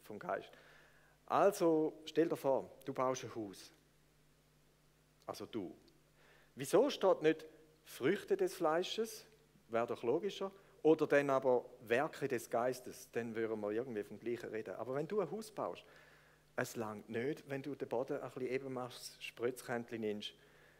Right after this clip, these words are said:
und ein bisschen güssest und sagst, "So, jetzt warten wir, bis das Haus wächst." <laughs> Dann kommen die Mauern raus.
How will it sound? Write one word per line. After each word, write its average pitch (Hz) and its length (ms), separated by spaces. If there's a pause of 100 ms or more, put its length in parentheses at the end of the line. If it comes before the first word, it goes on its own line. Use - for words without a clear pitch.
(180)
und - 100
ein 101 60
bisschen 98 200
güssest 117 500 (140)
und - 100
sagst, 95 200
"So, 101 240
jetzt 98 200
warten 101 360
wir, 101 180 (220)
bis - 260
das - 80
Haus 101 400
wächst." - 480 (760)
<laughs> - 960
Dann - 100
kommen 95 240
die 113 60
Mauern 135 380
raus. 123 220